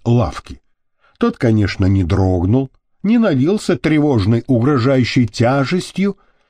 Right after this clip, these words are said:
и глядел прямо перед собой, отмокая.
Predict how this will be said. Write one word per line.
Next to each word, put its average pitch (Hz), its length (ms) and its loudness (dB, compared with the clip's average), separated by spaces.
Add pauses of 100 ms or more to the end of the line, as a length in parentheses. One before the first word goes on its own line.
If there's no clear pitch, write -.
(100)
и 170 160 2
глядел 226 460 0
прямо 214 360 0
перед 190 360 -2
собой, 135 580 0
отмокая. 117 920 0